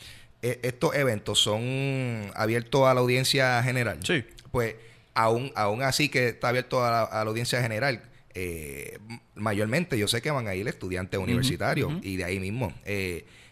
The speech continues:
Speaker 1: ¿cómo, cómo ha sido el, la acogida que ha tomado? O sea, obviamente no ha sucedido todavía, pero en
Speaker 2: Ujú.
Speaker 1: términos de como que el, el feedback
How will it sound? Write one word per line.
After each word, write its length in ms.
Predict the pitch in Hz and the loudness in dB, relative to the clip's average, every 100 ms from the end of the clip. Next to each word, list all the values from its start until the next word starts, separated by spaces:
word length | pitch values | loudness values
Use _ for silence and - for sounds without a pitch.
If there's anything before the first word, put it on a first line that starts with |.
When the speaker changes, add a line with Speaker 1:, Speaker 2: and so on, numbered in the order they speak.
| - | -4
Speaker 1:
¿cómo, 720 | 135 131 156 185 180 170 147 - | 0 4 6 6 6 4 2 0
cómo 180 | 135 | 0
ha 60 | 147 | 4
sido 500 | - 165 170 156 147 | 4 4 4 4 2
el, 680 | 127 123 113 104 95 101 - - - - | 0 0 0 -2 -4 -8 -16 -20 -20 -10
la 200 | 120 120 | -2 0
acogida 800 | 107 120 113 139 139 101 90 107 - - - | 0 0 0 0 -2 -2 -4 -8 -16 -20 -10
que 180 | 104 95 | -2 0
ha 220 | 95 - | 0 -2
tomado? 560 | 127 120 131 120 95 92 - | -4 0 0 2 0 -4 -10
O 120 | 104 | -4
sea, 140 | 123 104 98 | -2 -2 -4
obviamente 420 | 110 127 143 131 | -2 0 0 0
no 40 | 117 | 0
ha 40 | |
sucedido 420 | 135 127 117 117 | 0 2 2 2
todavía, 380 | 113 110 113 127 | 2 0 2 2
pero 140 | 123 | 4
en 60 | 120 | 4
Speaker 2:
Ujú. 40 | 107 | 2
Speaker 1:
términos 280 | 113 127 131 | 0 -2 -2
de 80 | |
como 200 | 131 120 107 | -2 -2 -2
que 300 | 101 90 - - - - | -2 -2 -6 -20 -20 -8
el, 180 | 101 95 | -6 -4
el 140 | 98 95 | -4 -4
feedback 640 | - 113 104 117 113 - | -6 -6 -2 0 0 -2